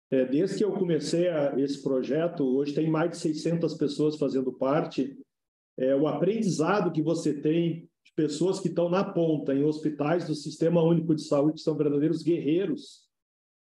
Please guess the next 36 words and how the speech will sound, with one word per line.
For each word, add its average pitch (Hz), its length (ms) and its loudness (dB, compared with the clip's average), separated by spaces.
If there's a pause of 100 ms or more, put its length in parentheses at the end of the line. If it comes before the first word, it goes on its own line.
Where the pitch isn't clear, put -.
(340)
né? 165 320 -2 (140)
Aquilo 170 320 0
que 202 100 -2
eu 180 80 0
disse, 147 280 0
eu, 139 180 0
eu 151 100 0
cheguei 156 280 0
a 185 40 2
duas 185 300 0
conclusões. 170 640 0
Primeiro, 151 400 2
que 180 80 2
eles 170 140 2
são 175 100 4
mais 165 240 2
competentes 156 560 0
do 156 100 0
que 156 160 2
eu, 123 260 2
porque 131 220 -2
eu, 151 200 2
talvez, 151 340 2
com 156 120 2
o - 20 4
dinheiro 143 340 4
que - 80 0
eles 139 220 0
têm, 156 180 2
não 160 180 2
ia 156 120 4
fazer 139 280 0
o 143 80 0
que 143 60 -4
eles 143 160 -2
fazem. 123 340 -4